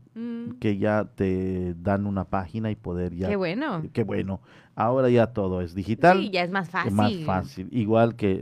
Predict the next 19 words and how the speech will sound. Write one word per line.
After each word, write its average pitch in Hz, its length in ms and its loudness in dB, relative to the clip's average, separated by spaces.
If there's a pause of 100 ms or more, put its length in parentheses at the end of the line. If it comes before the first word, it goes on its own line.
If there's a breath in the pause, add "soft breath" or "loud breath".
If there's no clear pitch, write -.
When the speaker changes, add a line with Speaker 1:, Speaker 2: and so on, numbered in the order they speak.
Speaker 2:
las 87 220 -2
votaciones 120 500 -4
van 98 160 -4
a 95 60 -4
ser 262 140 -2
Speaker 1:
Y 247 80 -2
ya 233 220 2
no 254 100 -2
hay 233 100 0
pretexto 202 560 -2
tampoco. 135 500 -8 (440 loud breath)
Speaker 2:
Ya 147 180 10
no 160 80 6
hay 170 60 6
pretexto. 135 500 4
Otra 208 300 6
cosa 185 260 4
que 135 160 2
dijeron, 123 600 4